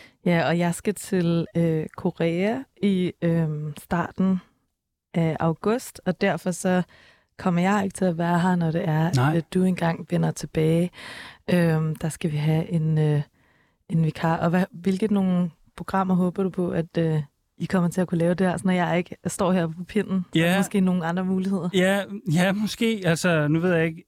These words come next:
Speaker 2: Øhm, jeg kunne godt tænke mig at lave et kedeligt program, nemlig om transportpolitik, men det tror jeg faktisk er ret spændende.
Speaker 1: Altså, hvad betyder det?
Speaker 2: Øhm,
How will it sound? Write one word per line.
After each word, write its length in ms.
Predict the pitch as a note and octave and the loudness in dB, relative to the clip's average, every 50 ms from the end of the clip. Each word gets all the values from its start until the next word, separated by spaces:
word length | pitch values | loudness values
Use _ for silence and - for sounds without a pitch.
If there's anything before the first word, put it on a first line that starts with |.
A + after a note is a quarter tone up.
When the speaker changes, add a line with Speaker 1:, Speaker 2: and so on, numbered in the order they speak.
| _ - | _ -4
Speaker 2:
Øhm, 440 | E3 D3+ D3 C#3+ C#3 C3+ C3 C3 - _ _ _ _ _ _ _ _ _ - | -2 0 0 0 0 -2 -2 -4 -6 _ _ _ _ _ _ _ _ _ -2
jeg 120 | D3+ D3+ | -2 -2
kunne 100 | - F#3+ | -2 0
godt 220 | F3+ F3+ E3+ E3+ - | 0 0 0 0 -2
tænke 180 | - F#3+ F#3+ | -2 0 0
mig 80 | F#3 F3+ | 2 2
at 60 | E3 | 2
lave 160 | D3+ D#3 D#3+ | 2 2 0
et 120 | E3+ E3+ - | -2 -4 -8
kedeligt 480 | - - - D#3 E3 G3+ A3+ A3 - | -12 -4 -2 0 0 0 -2 -4 -6
program, 380 | - D#3 - - C#3 C#3+ C#3 - _ _ _ _ _ _ _ _ - | -6 -10 -6 -4 -4 -4 -4 -6 _ _ _ _ _ _ _ _ -2
nemlig 240 | - D#3 D#3 E3 E3+ | 0 2 2 2 2
om 100 | D#3 C#3+ | 0 -2
transportpolitik, 1400 | - - - - C3+ C3 - - - - - D3 F3 G3+ - - - D3+ C#3 C3+ B2 - - D3 C3 - - | -4 -4 -4 -2 -2 -2 -2 -6 -10 -4 -2 -2 -2 -2 -4 -6 -4 -2 -2 -2 -4 -6 -6 -8 -8 -4 0
men 160 | D#3 D3 C3+ | 0 0 0
det 100 | C#3+ D3+ | 0 -2
tror 260 | - - - F#3 G3 F#3 | -4 -2 -2 0 0 0
jeg 120 | D#3+ C#3+ | 0 -4
faktisk 580 | - - - E3+ - _ - - D3+ C#3 - - | -4 -2 -2 -2 -2 _ -8 -14 -14 -12 -12 -10
er 80 | C3 | -8
ret 140 | C3 C3+ - | -6 -8 -8
spændende. 460 | - - - D3 C#3 C#3 C#3+ C#3+ D3 - _ _ _ - | -8 -6 -2 -2 0 0 0 -2 -4 -6 _ _ _ -2
Speaker 1:
Altså, 200 | F#3 F3 F3 F3 | -2 0 2 2
hvad 120 | F3 E3+ | 0 0
betyder 280 | D#3+ E3+ - - F3+ F3 | -2 -4 -4 -2 -4 -2
det? 200 | - - F3+ - _ _ _ _ _ _ _ _ _ _ _ - | -2 -2 -6 -6 _ _ _ _ _ _ _ _ _ _ _ -2
Speaker 2:
Øhm, 420 | D#3 D3 D3 C#3+ C#3 C3 C3+ C#3 | 0 2 2 2 2 0 -2 -4